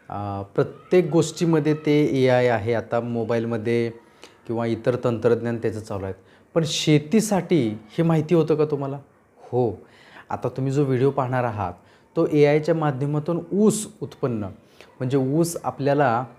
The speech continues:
आपलं जे शेतामध्ये आहे, ते कधी म्हटलं होतं का आपल्याला की "मला पाणी हवं आहे,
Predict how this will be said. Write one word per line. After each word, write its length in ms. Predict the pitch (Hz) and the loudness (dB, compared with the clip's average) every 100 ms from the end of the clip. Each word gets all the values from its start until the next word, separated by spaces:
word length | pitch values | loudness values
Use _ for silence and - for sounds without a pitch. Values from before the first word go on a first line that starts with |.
| _ - - - _ _ _ _ _ - _ | _ -20 -20 -20 _ _ _ _ _ -20 _
आपलं 240 | 117 - 123 | -10 -2 -2
जे 180 | 117 127 | 0 0
शेतामध्ये 580 | - 113 123 123 120 | 0 -2 -2 -2 0
आहे, 360 | 123 104 120 104 | -2 0 -2 -2
ते 180 | - 123 | -4 -2
कधी 160 | 135 139 | 0 0
म्हटलं 340 | 135 123 131 | 0 -2 0
होतं 140 | 151 139 | 2 0
का 120 | 147 | -2
आपल्याला 320 | 110 104 92 90 _ _ | -6 -6 -8 -10 _ _
की 60 | - | -8
"मला 180 | 113 117 | -4 -4
पाणी 360 | 117 113 113 | -2 -2 -2
हवं 300 | 127 120 110 | -2 0 0
आहे, 220 | 104 104 | -2 -4